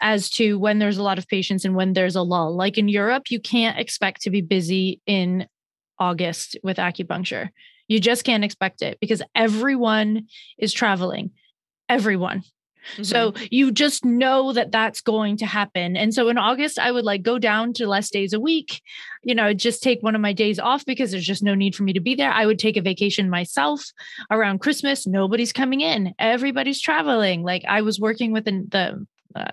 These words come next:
Speaker 1: last place I lived was Prague before I moved back to the States. And I was working in an expat community.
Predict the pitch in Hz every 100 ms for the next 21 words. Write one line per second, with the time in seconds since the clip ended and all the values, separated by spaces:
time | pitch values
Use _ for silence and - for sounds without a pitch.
0 | - 208 220 - 214 190 208 196 185 -
1 | 214 208 180 185 180 185 185 180 185 -
2 | 190 - 180 185 - 196 190 - - 190
3 | - 220 190 202 226 233 220 208 202 294
4 | - 247 220 214 202 185 170 165 180